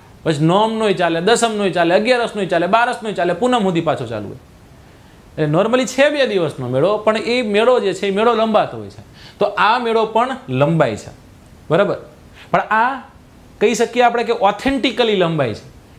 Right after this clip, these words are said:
કે એ જાણીતો જ છે એકવીસ દિવસ માટે. સાહેબ, આ કેનો મેળો છે તો કયો? આ મેળો જે છે, એ મેળો આદિવાસીનો મેળો છે.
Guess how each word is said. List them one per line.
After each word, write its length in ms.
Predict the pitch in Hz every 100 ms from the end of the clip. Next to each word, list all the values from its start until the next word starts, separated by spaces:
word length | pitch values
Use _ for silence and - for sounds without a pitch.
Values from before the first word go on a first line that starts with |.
| -
કે 100 | 208
એ 460 | 220 233 247 233
જાણીતો 520 | 143 175 240 233 302
જ 20 | 339
છે 140 | - 285
એકવીસ 340 | 226 233 185
દિવસ 300 | 175 147 139
માટે. 240 | 110 98 - - - - -
સાહેબ, 220 | - 180
આ 40 | 185
કેનો 320 | 180 208 214
મેળો 240 | 143 143
છે 140 | 139 131
તો 120 | 147
કયો? 180 | 147 160 - - - - - -
આ 120 | 160
મેળો 280 | 160 175 180
જે 120 | 147
છે, 160 | 139
એ 140 | 170 180
મેળો 340 | 151 147 170 135
આદિવાસીનો 600 | 143 151 139 123 127 113
મેળો 220 | 101 101
છે. 180 | 104